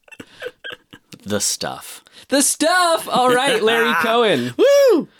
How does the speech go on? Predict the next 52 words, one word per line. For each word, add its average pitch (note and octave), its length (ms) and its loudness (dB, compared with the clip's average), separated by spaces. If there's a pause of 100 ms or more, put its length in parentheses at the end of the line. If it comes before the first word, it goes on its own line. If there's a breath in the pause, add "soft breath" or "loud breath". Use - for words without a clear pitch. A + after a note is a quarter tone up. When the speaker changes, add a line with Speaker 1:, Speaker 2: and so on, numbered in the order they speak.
(400 loud breath)
Speaker 1:
I - 80 -20
can't A2 320 -10
wait. G#3+ 500 -2
I C3+ 100 -4
keep - 440 -4
seeing A#2 480 0
this. A#2+ 480 -4
I F#2+ 60 -8
forget G2+ 340 -8
if F2 160 -10
it, E2+ 200 -12
w-, F2+ 240 -8
what E2+ 420 -8
platform E2 460 -8
it's D#2 120 -14
on, D2+ 140 -8
but E2 80 -8
I F2+ 60 -8
keep - 260 -10
coming G2+ 220 -4
across F#2 340 -6
it - 140 -10
and F2 120 -10
s-, - 240 -8
wanting E2+ 480 -6
to E2+ 80 -10
start E2 260 -4
it F2+ 100 -8
and F#2 80 -10
being F#2 120 -6
like, F#2 160 -8
"Fuck, - 260 -10
I B2 60 -6
know G#2+ 180 -8
this - 220 -10
is - 120 -4
in G#4+ 100 -8
the A2+ 100 -6
hat." G1+ 300 -8 (240 loud breath)
Speaker 2:
<laughs> - 260 -14
Um, B2+ 520 -4 (340)
I A#2 60 -16
think A2+ 220 -12
we'll A2 100 -4
have A2 100 -8
fun. A#2 160 -10
I C3 100 0
haven't E3 240 0
seen C#3+ 260 2
it C#3 200 0
since - 580 0
probably G2 1040 -6